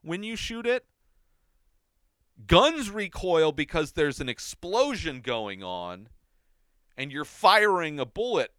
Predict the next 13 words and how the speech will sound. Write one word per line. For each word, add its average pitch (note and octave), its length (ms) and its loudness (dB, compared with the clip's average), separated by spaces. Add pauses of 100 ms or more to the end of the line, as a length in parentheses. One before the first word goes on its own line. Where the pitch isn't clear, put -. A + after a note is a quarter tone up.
(120)
uh, G#2 140 -8
you're A#2+ 140 -10
firing C#3 800 -6
mass D#3+ 580 0 (420)
out B2+ 180 2
of A#2+ 300 -4 (180)
this A2 360 -6
thing. G2+ 400 -6 (1200)
And C#3+ 140 -8
the D3+ 60 -4
explosion D3 1080 -4 (120)
is B2+ 240 -4
what C#3 320 0